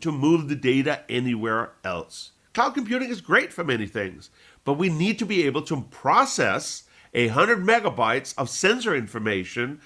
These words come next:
high-resolution cameras and multiple angles, that kind of stuff, right there and then,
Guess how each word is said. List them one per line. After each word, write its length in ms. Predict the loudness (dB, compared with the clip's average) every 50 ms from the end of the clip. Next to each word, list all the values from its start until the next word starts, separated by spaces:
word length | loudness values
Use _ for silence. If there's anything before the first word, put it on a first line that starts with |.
| -20 -10
high-resolution 800 | -6 -4 -2 0 0 0 0 0 2 2 2 2 2 -2 -6
cameras 480 | -4 -2 0 0 0 0 -2 -4 -6 -4
and 80 | -4 -2
multiple 340 | -2 -2 -2 -2 -4 -2
angles, 400 | 0 0 0 0 0 0 -2 -4 -6 -10 -20 _ _ _
that 200 | -2 -2 -2 -2
kind 200 | -2 0 0 0
of 80 | 0 -4
stuff, 360 | -4 -2 0 0 0 -2 -6 -12 -20 _
right 380 | -6 0 2 2 2 2 0 0
there 220 | 2 4 4 4
and 140 | 2 2 2
then, 340 | 2 2 2 2 0 -4 -12